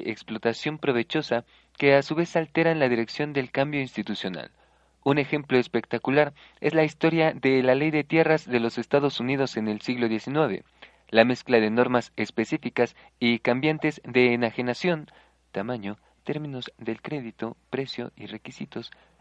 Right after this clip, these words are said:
y de oportunidades aprovechables, resultantes de cambios en transporte, población, tecnología y recursos, y la pequeña cantidad de recursos del gobierno federal dedicados al cumplimiento obligatorio,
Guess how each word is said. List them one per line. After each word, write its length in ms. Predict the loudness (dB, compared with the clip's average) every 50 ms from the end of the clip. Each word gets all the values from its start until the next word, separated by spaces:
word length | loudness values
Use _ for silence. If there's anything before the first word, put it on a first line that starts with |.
| _ _
y 120 | 2 4
de 180 | 6 8 8 8
oportunidades 840 | 6 6 2 -2 -2 -2 -4 -4 -2 2 2 2 2 2 -2 -6 -6
aprovechables, 800 | -6 -4 -4 -2 -2 -4 -2 2 2 2 2 2 -2 -4 -6 _ _ _ _ _ _ _ _
resultantes 640 | -14 -12 -12 -12 -12 -10 -10 -10 -10 -10 -14 -14
de 80 | -14 -12
cambios 340 | -10 -10 -10 -10 -12 -14 -16
en 100 | -16 -14
transporte, 680 | -14 -14 -14 -16 -14 -12 -12 -12 -12 -12 -14 -14 -14 -14 _ _ _ _ _
población, 540 | -8 -8 -6 -6 -10 -10 -8 -8 -8 -8 -10 -14 _
tecnología 520 | -14 -14 -12 -10 -12 -12 -12 -12 -10 -10 -10
y 80 | -8
recursos, 540 | -10 -10 -10 -10 -12 -12 -10 -12 -12 -12 -14 -18 -20 _ _ _ _ _ _ _ _
y 220 | 4 4 6 6 8
la 140 | 6 6 6
pequeña 420 | 6 2 0 0 -2 -2 -2 -2
cantidad 420 | -2 -4 -4 -4 -2 0 0 2
de 100 | 2 0
recursos 540 | 0 0 -2 -4 -6 -6 -4 -6 -8 -8 -8 -14 _ _ _ _
del 220 | -2 0 0 2 4
gobierno 400 | 2 2 2 0 0 -2 -2 -2
federal 460 | -2 0 2 4 4 4 4 2 -4 _ _ _ _ _ 2
dedicados 600 | 2 4 4 2 2 4 4 4 4 2 -2 -2
al 200 | 0 0 0 0
cumplimiento 580 | -2 -6 -6 -4 -4 -4 -4 -4 0 4 4 4
obligatorio, 640 | 4 4 2 0 0 0 0 -4 -6 -6 -8 -10